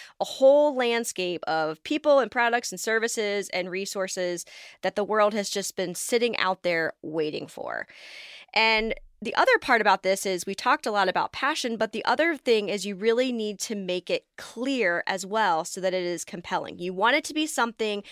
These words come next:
that's really easy for people to get on board with and internalize quickly. So they immediately respond with,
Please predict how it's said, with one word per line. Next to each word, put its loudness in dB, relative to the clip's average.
that's -2
really -2
easy -6
for -6
people -6
to -8
get 0
on -2
board -2
with 2
and 0
internalize 0
quickly. -4
So 6
they 4
immediately 2
respond 0
with, 0